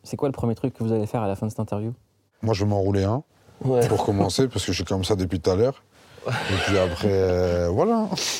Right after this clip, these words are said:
Speaker 2: <laughs>
Speaker 1: Donc la résolution, c'est d'arrêter ou de continuer ?
Speaker 2: Euh, à se droguer, à fumer, euh, de l'herbe, c'est de la C B D. Franchement, vivement d'arrêter, mais après, voilà, comme on disait tout à l'heure, euh, calme, tu vois.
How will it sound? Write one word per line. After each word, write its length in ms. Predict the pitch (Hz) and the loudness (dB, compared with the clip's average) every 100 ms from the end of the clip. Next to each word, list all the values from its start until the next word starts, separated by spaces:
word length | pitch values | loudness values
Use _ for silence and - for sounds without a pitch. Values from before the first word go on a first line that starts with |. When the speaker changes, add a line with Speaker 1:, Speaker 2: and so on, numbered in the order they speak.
| - - 240 | -2 2 -2
Speaker 2:
<laughs> 680 | - 254 - 262 - 254 240 | 0 -2 0 -2 0 -2 0
Speaker 1:
Donc 160 | 139 135 | -2 2
la 100 | 131 | 2
résolution, 460 | 131 127 127 110 | 4 2 2 0
c'est 160 | 139 123 | 0 2
d'arrêter 320 | 120 120 120 | 2 2 2
ou 40 | 170 | 0
de 40 | |
continuer ? 400 | - 123 120 117 117 _ _ 101 | -2 -2 -2 -2 -6 _ _ 2
Speaker 2:
Euh, 360 | 107 110 110 | 4 6 4
à 20 | |
se 60 | 107 | 4
droguer, 420 | 104 120 135 156 | 4 4 6 6
à 80 | 135 | 6
fumer, 300 | - 123 120 | 4 2 4
euh, 400 | 120 110 107 107 | 4 4 4 2
de 80 | 101 | 4
l'herbe, 380 | 123 147 123 95 - - - - | 4 4 2 -2 -4 -20 -20 -14
c'est 100 | - | 0
de 40 | |
la 100 | 104 | 2
C 140 | 101 117 | 2 2
B 80 | 117 | 4
D. 220 | 123 151 - _ _ - - - - - | 4 2 -2 _ _ -16 -16 -18 -20 -20
Franchement, 720 | - 120 110 120 127 131 127 - - _ _ _ _ - _ _ | -4 -2 2 2 4 2 0 -6 -20 _ _ _ _ -20 _ _
vivement 420 | 98 98 110 120 113 | 0 2 4 4 4
d'arrêter, 680 | 107 107 110 - 131 135 | 4 4 2 2 4 4
mais 480 | 127 107 101 98 95 | 4 2 2 2 2
après, 380 | 92 82 - 101 | 2 0 0 2
voilà, 320 | 90 95 92 | 2 2 0
comme 200 | 85 110 | 0 0
on 60 | 104 | 2
disait 260 | 98 92 92 | 0 0 0
tout 80 | - | 0
à 40 | |
l'heure, 260 | 98 104 90 | 2 2 2
euh, 200 | 85 80 80 | 2 0 0
calme, 340 | 104 98 87 | 0 2 0
tu 100 | - | -2
vois. 180 | 82 82 | -2 -2